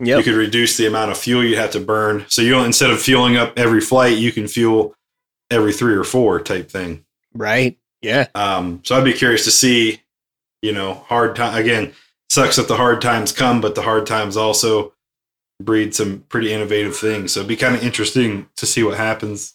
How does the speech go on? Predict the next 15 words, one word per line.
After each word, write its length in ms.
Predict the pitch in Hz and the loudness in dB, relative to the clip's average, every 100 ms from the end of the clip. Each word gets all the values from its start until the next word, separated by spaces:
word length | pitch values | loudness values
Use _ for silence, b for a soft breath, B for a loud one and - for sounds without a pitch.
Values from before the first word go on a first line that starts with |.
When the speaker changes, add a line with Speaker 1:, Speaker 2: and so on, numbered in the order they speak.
| - | -12
Speaker 2:
uh, 220 | 98 101 | -12 -10
in 100 | 104 | -8
the 60 | 98 | -6
future 400 | - 107 104 98 | -4 -4 -2 -4
of 120 | 87 | -4
aviation 500 | 95 92 98 - 95 | -6 -4 -6 -6 -8
regarding 400 | 90 92 92 87 | -8 -8 -8 -12
that. 220 | 92 90 _ _ - | -16 -18 _ _ -4
Speaker 1:
Oh 200 | 113 113 | 0 2
yeah, 200 | 101 110 | 0 -2
especially. 560 | 110 - 117 113 101 - | -2 -2 -2 -2 -8 -2
Uh, 60 | 139 | 2
I 200 | 123 113 | 4 4
remember 300 | 135 139 123 | 4 4 4
when, 540 | 113 110 107 107 104 | 4 2 0 -2 -6